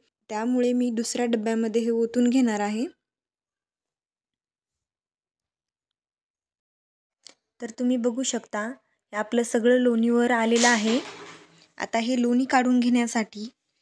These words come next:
मी इथे एक मोठं पातेलं घेतलंय आणि ह्या पातेल्यामध्ये अर्ध पा-, अर्ध पातेलं एवढं पाणी टाकलं आहे. आणि आता मी हे लोणी सगळं एकत्रित करून घेतलंय आणि त्याचा संपूर्ण एक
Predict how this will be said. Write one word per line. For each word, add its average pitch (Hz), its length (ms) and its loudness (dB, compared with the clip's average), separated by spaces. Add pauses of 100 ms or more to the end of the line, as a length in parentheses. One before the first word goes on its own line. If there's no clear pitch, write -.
(220)
मी 233 200 0
इथे 240 200 -2
एक 247 180 0
मोठं 233 280 2
पातेलं 233 500 2
घेतलंय 226 440 -2 (840)
आणि 226 140 -2
ह्या 269 160 0
पातेल्यामध्ये 240 840 0 (180)
अर्ध 233 240 -2
पा-, 240 280 -6
अर्ध 226 220 -4 (100)
पातेलं 233 360 0
एवढं 226 220 0
पाणी 226 320 2
टाकलं 226 320 -2
आहे. 196 280 -6 (720)
आणि 226 160 -4
आता 226 300 2
मी 285 140 0
हे 269 220 2
लोणी 233 320 2
सगळं 240 320 0
एकत्रित 240 440 -2 (100)
करून 240 260 2
घेतलंय 247 420 0 (800)
आणि 240 300 -4 (300)
त्याचा 233 320 0
संपूर्ण 240 560 2
एक 240 220 2